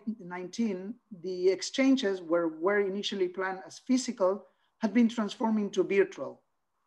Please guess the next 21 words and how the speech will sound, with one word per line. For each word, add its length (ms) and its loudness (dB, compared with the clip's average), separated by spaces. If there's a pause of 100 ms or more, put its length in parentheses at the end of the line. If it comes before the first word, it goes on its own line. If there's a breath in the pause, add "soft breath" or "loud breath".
Okay, 300 -2
virtual 420 0
exchanges 600 -4
means 360 -6 (140)
by 160 -6
video 260 0
conference. 520 -4 (280 soft breath)
That 140 2
doesn't 360 2
mean 240 0
that 280 2 (400)
physical 380 -6
exchanges 500 -2
won't 240 -6
happen. 480 -4
They 120 -4
won't, 300 -8 (280)
they 100 2
will 240 0
be 100 -2
happening 540 0